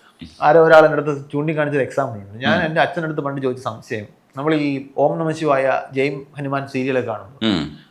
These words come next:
Speaker 1: അതിൽ ഈ നാരദനൊക്കെ ഇങ്ങനെ വന്നിട്ടേ അങ്ങ് അപ്രത്യക്ഷമാവുന്നു.
Speaker 2: അതെ.
Speaker 1: അത് നാച്ചുറൽ, നോർമൽ കാര്യമായിട്ടാണ് അതിൽ കാണിക്കുന്നത്.
Speaker 2: ഉം.
Speaker 1: ഞാൻ അച്ഛനോട് ചോദിച്ചു, "നമുക്ക് എന്ന് മുതലാണ് ഈ കഴിവ് നഷ്ടമായത്?"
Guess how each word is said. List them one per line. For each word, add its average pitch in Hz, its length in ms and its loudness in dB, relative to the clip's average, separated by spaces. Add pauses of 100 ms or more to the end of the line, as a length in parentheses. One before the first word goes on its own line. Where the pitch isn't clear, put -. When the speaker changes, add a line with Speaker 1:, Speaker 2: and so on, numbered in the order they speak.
Speaker 1:
അതിൽ 147 160 -4
ഈ - 20 -4
നാരദനൊക്കെ 151 640 2
ഇങ്ങനെ 135 180 -4
വന്നിട്ടേ 117 400 -6 (640)
അങ്ങ് 156 100 -6
അപ്രത്യക്ഷമാവുന്നു. 107 880 -2
Speaker 2:
അതെ. 85 140 -2 (460)
Speaker 1:
അത് 180 160 -4
നാച്ചുറൽ, 190 420 2 (420)
നോർമൽ 220 320 2
കാര്യമായിട്ടാണ് 175 400 6
അതിൽ 131 160 -2
കാണിക്കുന്നത്. 101 360 -6
Speaker 2:
ഉം. 76 120 -4 (200)
Speaker 1:
ഞാൻ 208 120 2
അച്ഛനോട് 208 300 0
ചോദിച്ചു, 160 220 0
"നമുക്ക് 156 360 -4
എന്ന് 185 240 -2
മുതലാണ് 160 300 0
ഈ 135 100 -6
കഴിവ് 131 260 -2
നഷ്ടമായത്?" 104 600 -8